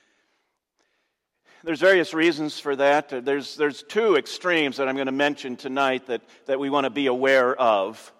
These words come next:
because we can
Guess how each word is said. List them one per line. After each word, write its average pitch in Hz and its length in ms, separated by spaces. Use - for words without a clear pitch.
because 135 720
we 127 340
can 131 420